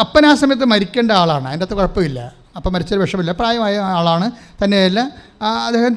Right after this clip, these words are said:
രോഗിയുമായിരുന്നു, അദ്ദേഹത്തിന് ശുശ്രൂഷത്തിൽ ആ മനുഷ്യന് സന്തോഷമുണ്ട്,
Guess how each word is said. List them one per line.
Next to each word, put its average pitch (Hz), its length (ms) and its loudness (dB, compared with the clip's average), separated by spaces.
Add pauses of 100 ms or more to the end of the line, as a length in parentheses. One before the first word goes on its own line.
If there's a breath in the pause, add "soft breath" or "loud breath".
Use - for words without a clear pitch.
രോഗിയുമായിരുന്നു, 185 600 2 (340)
അദ്ദേഹത്തിന് 226 380 -2
ശുശ്രൂഷത്തിൽ 226 500 -4
ആ - 100 0
മനുഷ്യന് 208 280 -4 (120)
സന്തോഷമുണ്ട്, 175 560 -6